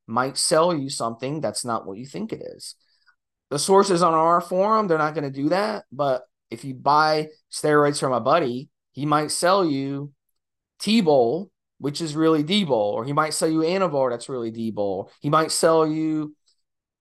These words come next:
DECA that's really testosterone. He might sell you Primo that's really testosterone. There's a lot of different things that can happen, and those are things that are very common out there. So if you're running something and, and you're not sure <laughs> what it is,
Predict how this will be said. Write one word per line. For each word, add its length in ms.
DECA 420
that's 200
really 240
testosterone. 880
He 100
might 240
sell 320
you 140
Primo 500
that's 200
really 200
testosterone. 760
There's 200
a 60
lot 260
of 80
different 300
things 200
that 140
can 100
happen, 580
and 140
those 160
are 80
things 300
that 100
are 100
very 240
common 440
out 240
there. 260
So 140
if 100
you're 100
running 300
something 500
and, 300
and 200
you're 120
not 200
sure 580
<laughs> 80
what 240
it 100
is, 400